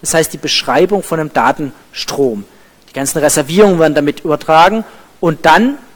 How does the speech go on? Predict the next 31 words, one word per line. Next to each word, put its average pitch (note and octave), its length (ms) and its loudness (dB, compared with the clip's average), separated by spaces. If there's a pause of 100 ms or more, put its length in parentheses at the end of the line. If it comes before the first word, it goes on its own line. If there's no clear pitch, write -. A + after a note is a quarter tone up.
(300)
können G#3 300 2
wir G3+ 180 2
individuell A3 580 4
für G#3 140 -2
einen F3+ 100 -4
Datenstrom F#3 720 2 (460)
Dienstgüte F#3 760 -2 (280)
garantieren. D#3 760 0 (1120)
Ja, C#3 120 -2 (260)
und D3 220 -4
da D3 420 6
im D3+ 160 -2
Prinzip - 680 -6 (560)
ist D#3 200 -6
es D3 140 -6
sowas D3 320 0
wie D3 60 -6
eine C#3 80 -8
Verbindungsorientierung, D3 1120 -6
die D3 140 -12
zu - 140 -12
dem D3 160 -8
I C3+ 160 -4
P - 220 -14
hinzugefügt C#3+ 800 -12
wird, E3+ 200 -2
auch C3+ 180 -4
wenn D3 100 -6
es - 160 -10
nie C#3+ 120 -12
so C#3 300 -2